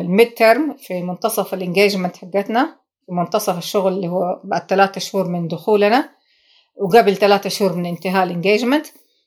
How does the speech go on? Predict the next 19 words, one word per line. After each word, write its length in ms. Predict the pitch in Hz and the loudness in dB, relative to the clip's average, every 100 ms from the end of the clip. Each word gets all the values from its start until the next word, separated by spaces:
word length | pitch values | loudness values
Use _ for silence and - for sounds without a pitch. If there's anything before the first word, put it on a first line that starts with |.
| _ - | _ 0
عملوا 400 | 226 240 202 185 | 4 6 4 2
هذا 200 | 202 190 | 0 0
القياس 680 | 180 196 190 247 294 - - _ _ | -4 -2 2 2 -2 -10 -14 _ _
وجلسوا 580 | 185 175 175 208 208 196 | -8 -6 0 2 2 -2
معانا 340 | 180 185 190 | -2 0 0
في 140 | 185 - | -2 -8
اجتماع 500 | - - 180 180 170 | -12 -6 0 0 -2
كبير 600 | - 170 202 269 285 - - | -8 -4 0 0 -2 -14 -10
على 260 | 170 170 | -4 -4
مستوى 360 | 175 - 185 180 | -4 -2 -2 0
مناطق، 640 | 175 185 208 254 302 - _ _ _ _ | 0 2 0 -2 -12 -18 _ _ _ _
وطلع 460 | 202 196 247 226 - | -8 0 4 4 4
فعلًا 380 | - 240 208 202 | 0 2 2 0
إنه 800 | 196 226 220 190 185 170 - 180 | -2 -4 -2 -2 -4 -6 -8 -6
الموتيفيشن 760 | 180 180 180 180 233 233 311 392 | -6 -6 -6 2 4 4 0 -2
ارتفعت، 600 | - - 208 - 269 - - _ _ | -6 -6 -2 2 0 -2 -12 _ _
اللي 200 | 170 170 | -10 -8
هو 120 | 170 185 | -4 -4
التحفيز 680 | 185 165 - 233 381 - | -4 -8 0 0 0 -4